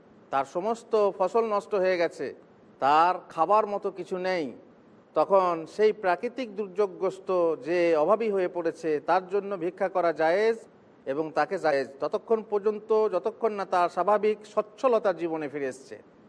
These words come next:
আর নম্বর তিন, নম্বর তিন হচ্ছে সেই ব্যক্তি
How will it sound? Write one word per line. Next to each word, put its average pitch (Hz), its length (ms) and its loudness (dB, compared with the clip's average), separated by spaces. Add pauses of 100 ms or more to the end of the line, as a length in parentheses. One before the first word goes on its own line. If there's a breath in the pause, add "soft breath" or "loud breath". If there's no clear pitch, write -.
(140)
আর 139 180 0
নম্বর 190 220 2 (120)
তিন, 226 260 2 (880)
নম্বর 170 280 2 (140)
তিন 240 120 0 (100)
হচ্ছে 220 220 0 (120)
সেই 196 260 2
ব্যক্তি 190 360 0